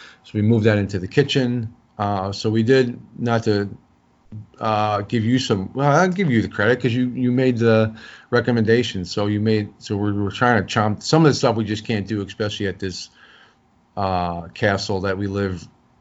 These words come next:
that I live in right now. So, but our outlying stations, we are trying to, uh,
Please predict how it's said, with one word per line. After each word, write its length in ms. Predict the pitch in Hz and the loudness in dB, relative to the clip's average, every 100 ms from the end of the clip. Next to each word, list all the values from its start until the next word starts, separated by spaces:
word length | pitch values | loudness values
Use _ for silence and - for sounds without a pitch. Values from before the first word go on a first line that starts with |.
| _ | _
that 120 | 101 | -4
I 100 | 98 | -2
live 220 | 98 104 95 | -2 -2 -4
in 140 | 92 | -4
right 180 | 92 92 | -2 -2
now. 320 | 95 101 87 | -2 -2 -4
So, 420 | 87 - 98 92 | -4 -2 0 0
but 400 | 90 104 98 98 - | 0 0 0 -2 -2
our 320 | 101 98 90 - - | 2 2 -2 -4 2
outlying 440 | 123 117 107 101 | 2 4 0 -2
stations, 460 | - 104 98 98 90 | -2 -4 -4 -8 -6
we 140 | 98 | -2
are 160 | 104 104 | 0 0
trying 440 | - 95 95 90 | -2 -4 -2 -6
to, 360 | - 98 92 90 - - - _ _ | -6 -6 -6 -8 -14 -20 -20 _ _
uh, 480 | 95 95 92 78 65 | -10 -6 -6 -8 -14